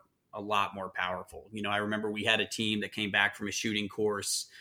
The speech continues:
and they started talking about, "Wow, all that lateral movement you had us doing, like, suddenly we had a better platform to move from and we were more accurate because of it. We moved better than the other teams." And, like,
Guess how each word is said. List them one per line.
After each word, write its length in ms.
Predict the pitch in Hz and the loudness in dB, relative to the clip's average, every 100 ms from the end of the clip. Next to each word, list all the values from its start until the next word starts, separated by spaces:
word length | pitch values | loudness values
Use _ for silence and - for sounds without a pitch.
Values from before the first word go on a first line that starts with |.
| - - - 104 | -20 -20 -12 -2
and 80 | |
they 80 | 104 | -2
started 280 | - 104 98 | 0 0 2
talking 260 | 104 107 107 | 0 0 0
about, 140 | 101 | 2
"Wow, 200 | 135 127 | 4 6
all 100 | 123 | 6
that 180 | 123 110 | 4 4
lateral 360 | 120 123 120 113 | 6 6 6 6
movement 360 | 123 123 123 | 6 8 6
you 140 | 120 123 | 6 6
had 180 | 123 | 6
us 140 | 120 - | 6 6
doing, 360 | 127 127 123 | 6 8 6
like, 200 | 113 98 | 4 0
suddenly 300 | - 123 123 | 2 2 4
we 160 | 113 113 | 4 4
had 140 | 107 | 4
a 40 | 95 | 0
better 300 | 98 120 110 | 2 4 2
platform 600 | - 113 110 - 120 104 | 2 0 0 -2 0 0
to 60 | |
move 260 | 104 123 123 | 2 4 4
from 400 | 131 123 120 117 | 4 6 6 4
and 100 | 101 | 0
we 100 | 107 | 0
were 180 | 104 107 | 2 0
more 200 | 110 110 | -2 0
accurate 400 | 117 123 123 117 | 2 2 2 0
because 300 | 113 - 120 | 0 0 0
of 100 | 120 | 2
it. 180 | 117 113 | 4 4
We 80 | 101 | 2
moved 240 | 107 117 127 | -2 0 4
better 200 | 117 117 | 4 4
than 120 | 113 | 0
the 100 | 110 | 0
other 140 | 110 | -2
teams." 500 | - 120 120 120 113 | -2 2 4 4 0
And, 100 | 107 | -2
like, 160 | 104 | -4